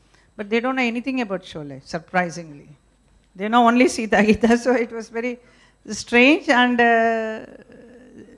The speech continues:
and Raj Sahab had brought them about fifty years back, uh, the Georgians, for a dance show. I think that's what they mentioned.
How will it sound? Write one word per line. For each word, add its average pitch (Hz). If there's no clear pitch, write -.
and 226
Raj 233
Sahab 302
had 254
brought 233
them 247
about 220
fifty 233
years 220
back, 190
uh, 175
the 180
Georgians, 202
for 190
a 175
dance 214
show. 247
I 202
think 185
that's 185
what 196
they 180
mentioned. 196